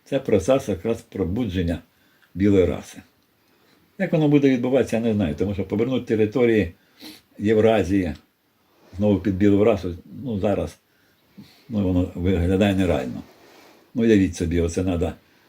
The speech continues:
видавити цих китайців з Сибіру, з Далекого Сходу, і видавити всяку нечість з Європи. Залишить тільки нормальних представників білої раси. Ну, зараз це нонсенс.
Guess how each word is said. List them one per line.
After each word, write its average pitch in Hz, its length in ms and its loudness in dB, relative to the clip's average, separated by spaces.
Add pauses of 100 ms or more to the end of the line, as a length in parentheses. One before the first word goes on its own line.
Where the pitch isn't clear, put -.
(140)
видавити 104 460 2
цих 101 180 -4
китайців 147 540 0 (640)
з - 80 -18
Сибіру, 92 460 0
з 82 40 0
Далекого 82 400 0
Сходу, 71 400 -12 (760)
і 151 160 -2
видавити 120 420 4
всяку 104 320 -4
нечість 90 420 -4
з 71 80 -8
Європи. 73 420 -6 (520)
Залишить 95 360 0
тільки 90 220 -2
нормальних 87 440 -2
представників 78 480 -8
білої 71 200 -8
раси. - 240 -18 (680)
Ну, 117 80 -4
зараз 98 300 0
це 90 140 -2
нонсенс. 85 460 -4